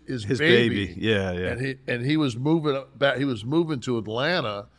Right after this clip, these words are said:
Speaker 1: and he had ke-, he had kept it down. He had a house down in, uh, Tampa. And I think, I think Rude had sold the house in Tampa, and this Bonneville was in the garage, and he wanted to move it up to his,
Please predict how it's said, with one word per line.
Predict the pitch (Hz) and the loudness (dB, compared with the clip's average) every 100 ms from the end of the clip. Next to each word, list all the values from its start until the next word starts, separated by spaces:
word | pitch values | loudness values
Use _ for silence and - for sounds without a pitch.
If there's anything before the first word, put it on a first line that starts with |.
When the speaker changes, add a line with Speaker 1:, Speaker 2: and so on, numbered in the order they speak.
| _ _ | _ _
Speaker 1:
and | 113 | -6
he | 117 | -2
had | 127 107 - | -2 -4 -6
ke-, | 143 127 120 | -6 -4 -6
he | 117 | -8
had | 113 - | -10 -6
kept | - 180 151 | -2 0 -2
it | 110 | -6
down. | 120 117 117 113 107 _ _ _ | -4 -4 -4 -8 -14 _ _ _
He | - | -2
had | 135 | -2
a | 107 | 0
house | 104 147 143 - | 0 0 -2 -4
down | 123 117 113 | -6 -6 -8
in, | 104 | -14
uh, | 95 95 - | -10 -10 -6
Tampa. | - 175 185 110 104 95 _ _ - | -4 -2 -4 -6 -8 -8 _ _ -20
And | 113 | -20
I | |
think, | - 175 - _ - | -16 -18 -18 _ -18
I | |
think | 104 175 - | -12 -12 -8
Rude | 107 127 127 | -4 -2 -2
had | 107 82 | -4 -6
sold | - 135 147 135 | -4 -2 -2 -2
the | 104 | -2
house | 107 104 - | -2 -6 -8
in | 95 | -14
Tampa, | - 131 147 120 101 95 _ _ _ _ | -10 -6 -6 -8 -12 -14 _ _ _ _
and | 107 107 107 | -12 -10 -8
this | 104 - | -10 -12
Bonneville | - - 131 156 110 107 | -10 -4 -2 -2 -4 -6
was | 101 98 | -6 -10
in | 98 | -12
the | |
garage, | 87 107 123 147 139 | -8 -2 2 4 2
and | 95 | -2
he | 107 | -6
wanted | 104 104 | -4 -6
to | 95 | -2
move | 107 104 | -2 0
it | 104 | -2
up | 104 | -4
to | - | -8
his, | 101 92 | -8 -8